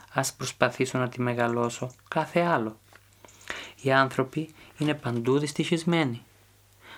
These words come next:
Αν όμως όλο και περισσότεροι από αυτούς έρθουν σε επαφή με τον Ντάμα,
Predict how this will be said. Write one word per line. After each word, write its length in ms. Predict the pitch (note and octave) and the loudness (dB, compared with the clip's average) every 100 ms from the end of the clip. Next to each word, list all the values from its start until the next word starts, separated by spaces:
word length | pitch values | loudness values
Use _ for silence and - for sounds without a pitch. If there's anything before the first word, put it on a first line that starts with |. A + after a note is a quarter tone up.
| - | -6
Αν 240 | C#3+ C#3+ C#3 | 0 2 2
όμως 500 | D3+ D3 A#2+ B2 - _ | 2 2 0 -4 -10 _
όλο 220 | C3+ C3+ | 2 2
και 140 | C3+ B2+ | 0 0
περισσότεροι 720 | C3+ C3 - D3 D3 C#3+ C#3 | 2 0 2 0 2 2 2
από 160 | C#3 | 0
αυτούς 520 | C3 - D#3+ C3+ - | -2 -2 -2 -2 -2
έρθουν 340 | B2 A#2+ - B2 | -2 -2 -2 -4
σε 140 | - | -2
επαφή 380 | B2 - A#2 C3 | -2 -4 -4 -2
με 140 | C3 | -2
τον 180 | B2+ B2+ | 0 -2
Ντάμα, 480 | B2+ C3+ A#2+ A#2 | 0 0 0 -4